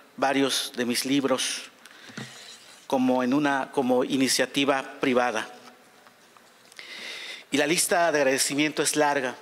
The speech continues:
A la comunidad artística de Quintana Roo, del país y de otras partes del mundo, del extranjero, que han tomado mi obra para convertirlo en canciones,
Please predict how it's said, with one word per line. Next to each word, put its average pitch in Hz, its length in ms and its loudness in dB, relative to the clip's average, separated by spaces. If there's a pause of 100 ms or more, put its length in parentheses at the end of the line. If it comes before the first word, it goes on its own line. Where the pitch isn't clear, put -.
(120)
A 127 80 0
la 127 120 2
comunidad 135 880 -2 (560)
artística - 1000 -2 (120)
de 165 160 2
Quintana 139 580 0
Roo, 175 420 0 (920)
del 143 500 2
país 175 760 2 (540)
y 156 100 2
de 160 120 4
otras 165 380 2
partes 160 640 0
del 131 180 2
mundo, 160 720 0 (220)
del 135 100 2
extranjero, 160 800 0 (640)
que 180 140 2
han 185 180 -2
tomado 180 540 2
mi 160 140 2
obra 175 480 2
para 151 180 2
convertirlo 151 720 2
en 143 80 0
canciones, 165 1000 0